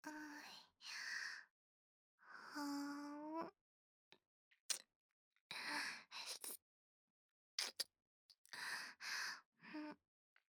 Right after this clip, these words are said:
うん。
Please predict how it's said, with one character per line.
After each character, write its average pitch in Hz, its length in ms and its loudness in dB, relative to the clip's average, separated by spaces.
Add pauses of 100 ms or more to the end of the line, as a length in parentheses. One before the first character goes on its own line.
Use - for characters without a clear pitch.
(3750)
う 294 40 4
ん。 285 320 6